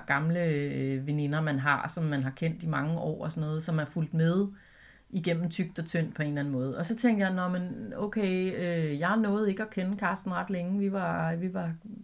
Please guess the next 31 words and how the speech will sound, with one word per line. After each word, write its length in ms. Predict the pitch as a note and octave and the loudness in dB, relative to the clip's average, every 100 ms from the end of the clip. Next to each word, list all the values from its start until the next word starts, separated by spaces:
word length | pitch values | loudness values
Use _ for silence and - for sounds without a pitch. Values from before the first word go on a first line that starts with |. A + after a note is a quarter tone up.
| - - | -16 -12
sammen 360 | - F#3 A3 | -6 -4 -2
i 80 | F#3+ | -2
fem 260 | E3 F#3+ - | -2 -4 -2
år, 240 | E3+ - | -4 -2
ikke? 220 | A3+ B3 - | -2 -2 -6
Og 120 | F3 | -6
så 300 | E3 F#3+ F#3 | -4 -2 -2
døde 280 | E3+ E3 F#3 | -2 -2 0
han." 200 | F#3+ F#3+ - - - - - - _ - | 0 -2 -8 -18 -20 -20 -20 -20 _ -6
Øh, 420 | G3 F3+ E3 D#3+ E3 | -2 0 2 0 2
og 80 | |
han 80 | D#3+ | 0
døde 180 | E3 F3+ | 2 0
ret 160 | F#3 D#3+ | 0 0
hurtigt, 460 | F3 F3 F#3 A3 | 0 2 2 2
ikke? 160 | A3+ A#3 | 0 0
Det 80 | F#3+ | 0
var 160 | G3 F#3 | 0 0
sådan 120 | G3 | 0
noget, 240 | F3+ F3 | 2 2
han 120 | E3+ E3 | 0 -2
fik 280 | G3 F#3+ | -2 -2
diagnosen, 640 | G3 F3 E3+ F3+ F#3 G#3 G#3 | -2 0 0 -2 -2 -2 -2
og 100 | F3 | -2
et 60 | |
halvt 240 | D#3+ F3 - | -2 -2 -2
år 140 | E3+ | -2
efter 240 | E3 E3 E3 | -2 -4 -4
var 60 | |
han 120 | D#3 | -2
død. 240 | D3+ E3+ | -2 -4